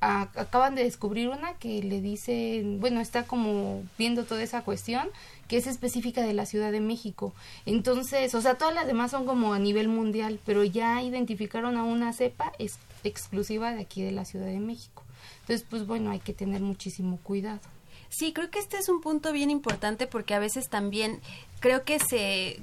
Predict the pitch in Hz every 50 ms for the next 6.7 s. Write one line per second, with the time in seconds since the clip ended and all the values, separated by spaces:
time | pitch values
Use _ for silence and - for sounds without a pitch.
0 | - - - - - - - - - - - - - - - - - - - 240
1 | 240 233 247 269 247 294 302 294 285 285 285 - 269 247 254 254 269 277 285 320
2 | 339 339 349 339 359 349 339 330 330 311 285 262 247 247 247 - 269 262 - 247
3 | 233 220 214 226 233 233 226 220 208 196 196 202 208 220 226 233 240 247 247 247
4 | - - - - - 233 226 233 226 226 233 233 - 262 277 277 262 262 254 -
5 | - 247 240 240 240 233 - - - 202 214 220 214 214 202 190 - - 185 190
6 | 202 202 208 214 208 208 220 214 - 214 214 - 247 247